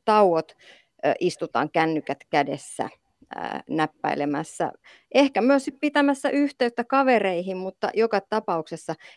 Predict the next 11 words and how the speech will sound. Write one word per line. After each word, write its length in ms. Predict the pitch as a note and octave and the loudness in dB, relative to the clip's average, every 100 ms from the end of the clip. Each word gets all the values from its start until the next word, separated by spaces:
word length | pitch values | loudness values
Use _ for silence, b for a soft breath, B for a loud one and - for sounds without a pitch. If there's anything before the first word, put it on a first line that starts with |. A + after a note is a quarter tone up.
| - | 0
kenoasennossa. 1000 | A3 F3+ D#3+ D#3+ E3 - - F3 - F3 - b b b - | 2 4 2 0 0 -4 -6 -8 -8 -10 -10 b b b 0
Mitä 560 | C4 F4 E4 - F#3 - - - - | 4 4 6 6 6 4 -6 -20 -4
vinkkaisit? 640 | F3+ G#3 F3+ - C#3 E3+ - | 0 2 0 -2 -2 -2 -6
Mi-, 220 | - D4 D4 | 2 4 4
millaista 460 | E4+ F#4+ C4+ - | 4 2 2 -2
toimintaa 640 | - G3+ F#3+ E3 D3 D3 | -2 0 2 0 -2 0
lapsille, 600 | D#3+ E3+ - D#3 D3 D3 D3 - | 4 4 2 -6 -2 -2 -2 0
kouluikäisille 640 | G3+ F3 D#3+ D3+ D3 D#3 | 2 2 0 -2 -2 0
lapsille 540 | D#3+ D#3 - C#3+ C3+ | 0 0 -2 -6 -2
voisi 440 | D3 D3 - - _ | 0 -2 -2 -8 _
kehitellä 640 | - G3+ F#3 - C3+ C#3 | 2 4 2 -2 -2 -2